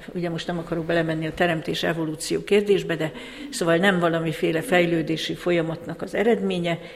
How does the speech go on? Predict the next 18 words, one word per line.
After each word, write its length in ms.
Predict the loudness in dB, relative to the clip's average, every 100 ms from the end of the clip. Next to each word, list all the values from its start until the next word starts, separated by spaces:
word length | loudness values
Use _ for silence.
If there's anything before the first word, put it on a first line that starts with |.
| -14
hanem 260 | -8 -4 0
maga 440 | 4 4 4 2
az 180 | 0 0
Úristen 640 | 0 0 2 0 0 -4 -4
formálta 920 | -4 -4 -2 -4 -6 -8 -6 -6 -6 -10
ezt 200 | -12 -10
a, 200 | -10 -10 -12 -20 -20 -10
ezt 240 | -8 -4
a 40 | -4
zseniális, 800 | -2 0 0 -2 -2 -4 -6 -8 -10
fantasztikus 760 | -4 -2 -2 -8 -8 -8 -6
testet, 400 | -2 -2 -2 -4
az 140 | -4 -2
ő 120 | -2
tervezése, 760 | 0 2 2 -2 -4 -6 -6
az 140 | -6 -6
ő 100 | -6
alkotása. 760 | -6 -4 0 2 2 2 0